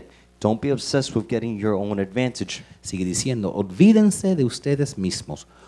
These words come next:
Speaker 2: por un momento para echar una mano. Piensen en ustedes de la misma manera que Jesús pensó en sí mismo."
Speaker 1: Forget yourselves long enough to lend a helping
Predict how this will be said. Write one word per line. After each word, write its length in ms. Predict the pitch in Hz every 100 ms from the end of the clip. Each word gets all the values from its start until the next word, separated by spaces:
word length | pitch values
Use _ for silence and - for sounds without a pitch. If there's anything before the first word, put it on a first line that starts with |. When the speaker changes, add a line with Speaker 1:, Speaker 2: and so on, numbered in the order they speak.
| -
Speaker 2:
por 180 | - 87
un 120 | 131
momento 600 | 160 170 139 90 78 80
para 280 | - 85 82
echar 480 | 82 - 123 127 123 - - - _ -
una 260 | - 113 110
mano. 360 | 104 90 69 - - - _
Piensen 520 | 170 185 196 190 185
en 140 | 165 110
ustedes 520 | 98 - 123 123 123
de 120 | 104
la 120 | 90 90
misma 440 | 104 208 185 185
manera 440 | 175 127 90 85 -
que 120 | 80
Jesús 640 | 82 - - 147 82 - - _ _
pensó 480 | - 80 - - 104
en 100 | 87
sí 160 | - 90
mismo." 380 | 101 92 - -
Speaker 1:
Forget 360 | - 117 135 156
yourselves 440 | 156 - 139 110
long 240 | 113 135 170
enough 240 | 160 151
to 140 | - 117
lend 340 | 113 123 131
a 60 | 117
helping 420 | - 139 135